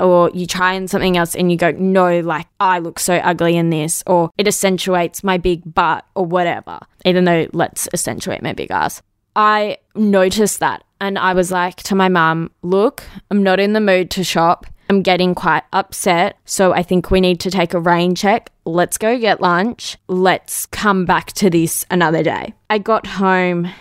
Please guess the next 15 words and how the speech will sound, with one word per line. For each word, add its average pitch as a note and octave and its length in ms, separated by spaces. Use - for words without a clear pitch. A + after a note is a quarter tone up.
and F#3 560
my G3+ 240
housemate F#3 500
was F#3+ 180
like, F#3+ 260
"Oh, A#3+ 180
did G#3 200
you G3 80
find G3+ 260
an G#3 100
outfit?" G3+ 560
And F#3+ 140
I F#3 140
just F#3 240
said, F3 240